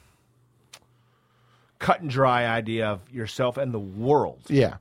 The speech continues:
Speaker 1: like that. I'm not saying it's right or wrong.
Speaker 2: Right.
Speaker 1: That's for you to decide.
Speaker 2: But
Speaker 1: But
Speaker 2: it's right.
Speaker 1: but it is. But <clears throat> that makes people uncomfortable. When you're sure of yourself, it makes
Speaker 2: Yeah.
Speaker 1: people uncomfortable. And when you make people uncomfortable,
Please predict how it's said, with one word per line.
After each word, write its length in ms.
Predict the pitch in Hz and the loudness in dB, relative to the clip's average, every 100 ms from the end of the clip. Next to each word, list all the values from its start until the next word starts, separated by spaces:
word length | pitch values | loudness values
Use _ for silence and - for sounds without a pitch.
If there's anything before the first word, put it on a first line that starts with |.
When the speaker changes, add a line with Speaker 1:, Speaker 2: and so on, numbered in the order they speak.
| _ | _
Speaker 1:
like 220 | 98 92 | -12 -10
that. 80 | - | -4
I'm 40 | 131 | 0
not 160 | 240 | 2
saying 240 | 233 262 247 | 4 2 2
it's 120 | - | 2
right 140 | 226 | 4
or 80 | 170 | 6
wrong. 340 | 151 160 95 - | 6 4 2 2
Speaker 2:
Right. 400 | 170 110 - - | 2 2 0 -12
Speaker 1:
That's 140 | 131 135 | -10 -8
for 100 | 143 | -6
you 100 | 135 | -6
to 100 | 95 | -8
decide. 440 | 71 - 107 - - _ _ _ _ - - | -12 -14 -16 -16 -20 _ _ _ _ -20 2
Speaker 2:
But 80 | 135 | 6
Speaker 1:
But 140 | 139 | 6
Speaker 2:
it's 80 | 131 | 6
right. 380 | 104 69 71 - _ - | 0 -2 -6 -16 _ -12
Speaker 1:
but 160 | 90 - | -10 -10
it 120 | 101 | -12
is. 240 | 85 73 - - - | -12 -14 -18 -20 -6
But 300 | 254 285 285 - | 6 8 8 4
<clears throat> 40 | |
that 560 | 196 185 185 160 156 - _ _ _ - | 2 2 2 0 0 0 _ _ _ -4
makes 240 | 151 139 | -4 -2
people 180 | 147 127 | -4 -6
uncomfortable. 520 | 107 143 143 - - _ _ _ _ | -6 -6 -8 -10 -20 _ _ _ _
When 120 | 139 | -4
you're 120 | 131 127 | -2 0
sure 240 | - 302 | 2 4
of 100 | 254 | 4
yourself, 440 | 170 - 127 117 | 0 0 0 0
it 40 | 120 | 0
makes 120 | 175 | 2
Speaker 2:
Yeah. 80 | - | 2
Speaker 1:
people 200 | 165 185 | 2 -2
uncomfortable. 560 | 156 127 110 - - _ - - | -2 -4 -6 -12 -20 _ -20 -6
And 220 | 123 139 | -2 0
when 100 | 147 | 0
you 120 | 143 | 0
make 380 | 135 135 226 233 | 0 2 2 2
people 240 | 262 214 | 0 0
uncomfortable, 680 | 190 - 160 - 131 123 123 | -2 0 -4 -4 -4 -4 -4